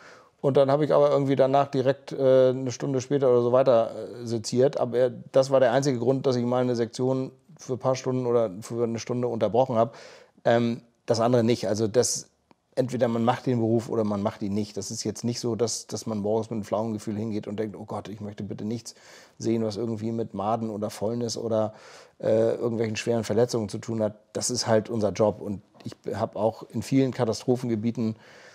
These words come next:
ähm, gearbeitet, nach dem Jugoslawienkrieg, die Opfer von diesem Genozid in Srebrenica, ähm, identifiziert. Nach dem Tsunami war ich da. Ich,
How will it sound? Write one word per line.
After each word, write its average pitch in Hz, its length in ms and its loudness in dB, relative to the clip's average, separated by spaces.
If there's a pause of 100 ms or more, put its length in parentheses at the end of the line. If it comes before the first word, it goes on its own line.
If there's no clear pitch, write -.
(140)
ähm, 117 300 0
gearbeitet, 110 880 0
nach 113 240 -6
dem 117 140 -4
Jugoslawienkrieg, 110 840 0
die - 140 -10
Opfer 113 260 -4
von 113 200 -6
diesem 107 520 -6
Genozid 113 600 -4
in 107 340 -6
Srebrenica, 113 880 -2 (100)
ähm, 107 420 -4 (340)
identifiziert. 113 1000 -2
Nach 113 220 -6
dem 113 160 -6
Tsunami 117 640 -2
war 113 200 -2
ich 113 120 -8
da. 107 280 -2
Ich, - 300 -12